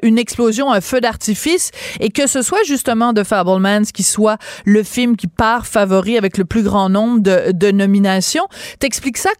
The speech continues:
comment que un, un chef-d'œuvre du septième art réalisé par un, un,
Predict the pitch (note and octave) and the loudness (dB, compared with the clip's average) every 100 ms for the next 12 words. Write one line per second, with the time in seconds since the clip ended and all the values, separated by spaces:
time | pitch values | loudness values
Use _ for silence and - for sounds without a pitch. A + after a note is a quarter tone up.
0 | - D#4 B3+ A#3 C4+ - - - - B3 | -2 -2 0 0 -2 -10 -20 -20 -6 -2
1 | B3 C4+ - G3+ F#3+ F#3 - G3+ G3 - | 0 0 -2 0 0 0 0 0 0 -2
2 | - C#4+ A#3 A3+ C4+ E4 B3+ G3+ F3 - | 0 -2 0 0 2 0 0 -4 -4 -4
3 | F#3+ - F#3+ G3 B3 C#4+ G#3+ G#3+ G3+ F#3 | -4 -2 0 0 0 -2 0 2 2 0
4 | B3 A#3 G3 E3+ F3 - F#3 F#3 | 0 0 -2 0 -2 -2 -2 0